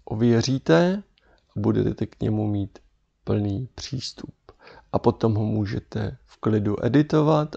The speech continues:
a přidat fotky. Tady mám ukázku z našeho firemního profilu,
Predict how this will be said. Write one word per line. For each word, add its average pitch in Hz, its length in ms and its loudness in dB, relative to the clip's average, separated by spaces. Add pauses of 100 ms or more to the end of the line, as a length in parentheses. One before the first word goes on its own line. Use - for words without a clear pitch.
a 120 60 -6
přidat - 580 -2
fotky. - 400 -12 (1900)
Tady 117 220 6
mám 110 360 6
ukázku 117 600 0
z 107 60 -2
našeho 139 400 4
firemního 147 500 4
profilu, 117 800 0